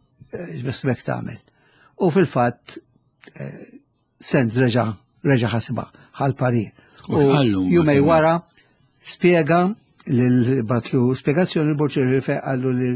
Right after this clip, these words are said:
Speaker 1: t-tweġiba tiegħu lil Bottomley kienet ġiet interpretata f'Malta li qed timplika xi bidla fl-attitudni tal-Gvern Ingliż għal rigward il-Knisja Kattolika u l-kwistjoni tal-, tal-indipendenza. Għal-,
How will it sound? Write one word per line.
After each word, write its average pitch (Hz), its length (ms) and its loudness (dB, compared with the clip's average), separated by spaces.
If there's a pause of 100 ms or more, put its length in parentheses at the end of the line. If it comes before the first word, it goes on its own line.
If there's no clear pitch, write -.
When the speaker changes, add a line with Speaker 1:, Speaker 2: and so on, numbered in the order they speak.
Speaker 1:
t-tweġiba 135 580 -4
tiegħu 120 260 -2
lil 156 140 0
Bottomley 131 560 -2 (420)
kienet 147 300 4
ġiet 139 280 0
interpretata 156 680 0
f'Malta 139 540 -2 (680)
li 139 400 2 (420)
qed 143 220 -2
timplika 127 680 0 (380)
xi - 220 -2
bidla 143 500 2 (320)
fl-attitudni 127 600 -2
tal-Gvern 131 420 2
Ingliż 113 580 0 (540)
għal 123 380 0
rigward 117 580 0
il-Knisja 123 520 -2
Kattolika 123 680 -2
u 156 80 -4
l-kwistjoni 123 400 -4
tal-, 110 300 -4 (360)
tal-indipendenza. 113 840 -4
Għal-, 123 240 -6